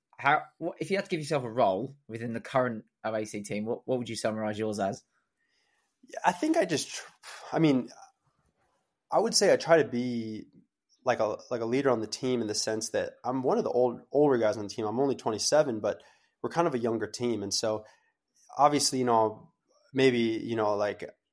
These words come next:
Speaker 2: Yard is maybe the most established on the world stage right now,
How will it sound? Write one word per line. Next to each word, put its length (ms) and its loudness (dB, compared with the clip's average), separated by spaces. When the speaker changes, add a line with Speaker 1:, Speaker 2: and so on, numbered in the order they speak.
Speaker 2:
Yard 460 6
is 160 -6
maybe 240 -2
the 80 -6
most 260 0
established 540 -2
on 60 -4
the 80 -6
world 220 -4
stage 400 -4
right 220 0
now, 400 -4